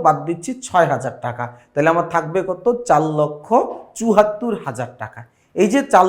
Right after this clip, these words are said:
লক্ষ চুয়াত্তর হাজার টাকা, এই চার লক্ষ চুয়াত্তর হাজার টাকা হচ্ছে আমার নিট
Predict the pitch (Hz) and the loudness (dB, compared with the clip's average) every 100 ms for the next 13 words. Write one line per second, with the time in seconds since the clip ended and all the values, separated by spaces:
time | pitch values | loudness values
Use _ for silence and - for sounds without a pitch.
0 | 202 208 254 247 208 190 196 - 226 208 | 2 0 -4 -6 -6 -2 -4 -4 -8 -6
1 | 196 190 - - 120 123 160 311 - - | -2 -2 -4 -8 -8 4 6 4 0 -14
2 | - 175 - 180 185 196 196 254 254 208 | -2 -2 6 6 6 2 2 -4 -2 0
3 | 190 196 233 208 202 202 - 185 185 165 | 0 -2 -8 -6 -4 -6 -4 -4 -4 -8
4 | 120 - - 202 - - - 135 143 233 | -10 -8 2 2 2 -8 -4 0 4 4
5 | - 131 143 214 247 | 2 -4 0 0 -2